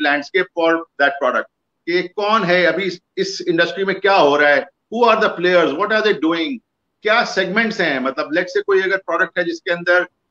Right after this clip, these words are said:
अ, top tier है, mid tier है और low tier है, तो आप मतलब उनमें कौन सी products हैं, उसकी pricing क्या है, उसके features क्या हैं, अम, तो ये चीजें जो है वो, अ, समझना जरूरी है।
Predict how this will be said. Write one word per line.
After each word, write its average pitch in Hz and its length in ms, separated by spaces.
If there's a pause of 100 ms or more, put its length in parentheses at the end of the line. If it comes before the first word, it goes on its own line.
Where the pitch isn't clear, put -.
(140)
अ, 147 360 (140)
top 214 220 (340)
tier 190 280
है, 160 340
mid 202 240
tier 185 280
है 165 320
और 165 480 (100)
low 180 200
tier 151 300
है, 101 80
तो - 240
आप 180 300 (160)
मतलब 185 280
उनमें 196 220 (140)
कौन 196 140
सी 214 120
products 180 380
हैं, 185 60
उसकी 180 180
pricing 185 460
क्या 175 180
है, 156 220 (300)
उसके - 160
features 220 460
क्या 185 180
हैं, 151 260 (440)
अम, 131 520
तो 175 60
ये 180 240
चीजें 254 440
जो 247 100
है 208 240
वो, 220 380
अ, 170 520
समझना 175 380
जरूरी 180 360
है। 190 200